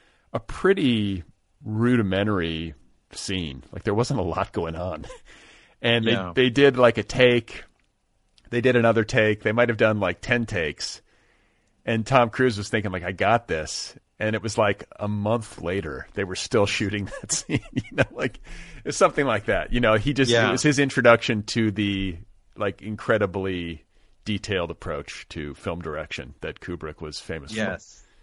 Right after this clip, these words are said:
Speaker 2: Yes.
Speaker 1: And I, I, as an extension of that anecdote, the question I would have for you as somebody who's studied this more closely than I have is that, do you think Kubrick knew what he was looking for, or do you think that he only knew it once he saw it?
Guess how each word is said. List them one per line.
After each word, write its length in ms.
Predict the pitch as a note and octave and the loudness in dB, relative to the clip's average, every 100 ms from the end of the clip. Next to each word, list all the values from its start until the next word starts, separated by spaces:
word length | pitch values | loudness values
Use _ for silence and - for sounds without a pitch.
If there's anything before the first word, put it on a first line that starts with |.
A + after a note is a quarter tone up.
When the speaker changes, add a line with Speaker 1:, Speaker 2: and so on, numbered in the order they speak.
| _ _ _ | _ _ _
Speaker 2:
Yes. 540 | - F2+ E2 _ - _ _ _ _ _ _ | -14 -12 -14 _ -20 _ _ _ _ _ _
Speaker 1:
And 340 | B2+ B2+ B2 A#2+ - | 0 4 4 0 -6
I, 120 | B2 A#2 | -4 -2
I, 120 | C3+ - | -2 2
as 160 | C#3 B2 | 2 2
an 80 | |
extension 480 | B2 - D#3+ D#3+ C#3+ | -4 -2 0 0 -2
of 100 | A#2 | 0
that 240 | A2+ A2+ A2+ | 6 6 6
anecdote, 600 | G2+ G2+ - F2+ F2+ _ _ - | 2 -2 -2 -2 -4 _ _ -12
the 100 | B2 | -6
question 400 | - C#3+ - C3 | 2 2 2 -2
I 80 | A2+ | 0
would 140 | A2 | 2
have 200 | G#2+ G#2+ | 2 2
for 140 | - | -2
you 200 | G#2 A#2+ | -4 -2
as 100 | F#2+ | -2
somebody 260 | - G2+ G2 | -2 -4 -4
who's 220 | F2+ F#2 | -8 -8
studied 320 | - A2 G#2+ | -2 0 0
this 340 | F#2+ F2 - - | -4 -8 -8 -10
more 220 | A2 G2+ | -6 -6
closely 400 | - G2 - F#2+ | -2 -2 -2 -6
than 100 | F2+ | -4
I 120 | E2+ | -4
have 280 | F2 F2 E2 | -4 -4 -6
is 160 | F2 - | -8 -2
that, 220 | G#2 F2+ | -2 -2
do 100 | A2+ | -4
you 140 | C3+ | -4
think 480 | F3+ - B2+ B2 - | -4 -2 -2 -4 -12
Kubrick 680 | - A#2 A2+ A2+ A2 - - _ _ _ _ _ | -6 -2 0 0 0 -2 -20 _ _ _ _ _
knew 320 | - A2 A#2 C3 | -4 0 2 2
what 200 | C3 A2+ | 2 0
he 180 | A#2+ | 0
was 180 | G#2+ F#2 F#2 | 0 -2 -2
looking 320 | A#2 F#3+ F3+ | -2 -2 -8
for, 420 | - - - G3+ _ _ _ _ _ - | -4 -4 -4 -6 _ _ _ _ _ 0
or 120 | B2+ | 2
do 80 | A#2+ | 2
you 80 | A#2 | -2
think 220 | C3+ A#2+ | -4 -4
that 100 | A2 | -2
he 120 | A2+ | -2
only 280 | B2 B2 A#2+ | -2 -2 0
knew 160 | A2+ A#2 | 0 0
it 80 | |
once 240 | G2+ A2 G2+ | -2 -4 -6
he 80 | F2 | -10
saw 360 | - G#2 F#2 | -2 0 0
it? 120 | D2 | -2